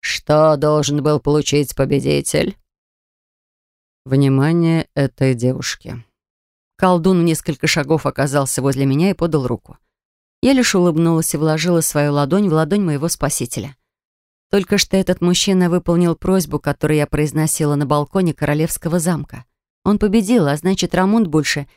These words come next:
не посмеет ни со мной заговорить, ни ко мне прикоснуться, а уж тем более не станет называть прилюдно меня своей невестой. "Еще раз примите мои поздравления, Саган Дорайн", добродушно усмехнулся монарх.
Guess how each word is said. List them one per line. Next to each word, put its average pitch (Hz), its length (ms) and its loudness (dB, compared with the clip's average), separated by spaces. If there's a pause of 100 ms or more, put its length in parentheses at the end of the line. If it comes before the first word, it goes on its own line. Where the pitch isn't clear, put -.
(200)
не 185 120 2
посмеет 190 600 0
ни 156 80 0
со 165 160 0
мной 170 160 2
заговорить, 165 600 -2 (200)
ни 170 80 0
ко 196 140 0
мне 202 120 0
прикоснуться, 156 760 -4 (240)
а 214 80 2
уж 185 140 -2
тем 202 180 0
более 196 220 2
не 165 100 0
станет 160 320 -2
называть 165 400 -2
прилюдно 170 380 0
меня 151 240 0
своей 170 240 0
невестой. 156 560 -2 (1300)
"Еще 170 680 0
раз 147 420 0
примите 139 680 -2
мои 139 240 0
поздравления, 135 1000 0
Саган 139 560 -2
Дорайн", 139 640 -2 (260)
добродушно 185 600 0
усмехнулся 156 540 -2
монарх. 139 400 -2